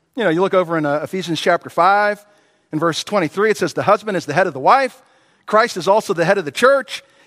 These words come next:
he himself being the Savior of the body. But as the church is subject to Christ, so also the wives ought to be to their husbands in everything. Husbands, love your wives, just as Christ also loved the church and gave himself up for her." So we look at Ephesians chapter five and we say,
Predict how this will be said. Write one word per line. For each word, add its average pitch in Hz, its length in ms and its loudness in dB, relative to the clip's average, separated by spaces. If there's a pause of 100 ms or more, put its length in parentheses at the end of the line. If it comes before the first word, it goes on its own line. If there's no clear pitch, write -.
he 302 160 4
himself 254 480 2
being 247 160 0
the 202 80 0
Savior 233 320 2
of 208 80 0
the 185 60 -2
body. 247 280 4
But 202 140 0
as 226 140 2
the 202 80 -8
church 262 260 0
is 185 80 -8
subject 254 380 0
to 196 80 -8
Christ, 190 500 0 (300)
so 247 120 0
also 247 300 4
the 202 120 -2
wives 208 300 4
ought 202 180 2
to 185 60 -16
be 202 140 -6
to 196 100 -8
their 175 140 2
husbands 175 400 -2
in 160 80 -2
everything. 165 560 -2 (360)
Husbands, 240 480 2
love 247 260 4
your 254 220 2
wives, 214 420 4
just 233 260 0
as 208 140 -4
Christ 220 360 2
also 220 280 2
loved 202 240 4
the 170 40 -10
church 196 380 -2 (240)
and 160 180 -2
gave 214 240 2
himself 190 520 0
up 175 240 2
for 175 240 0
her." 147 200 0 (200)
So 208 100 0
we 196 80 0
look 240 160 4
at 202 60 0
Ephesians 220 340 -6
chapter 220 280 2
five 226 280 4
and 208 60 -8
we 202 80 -6
say, 202 320 2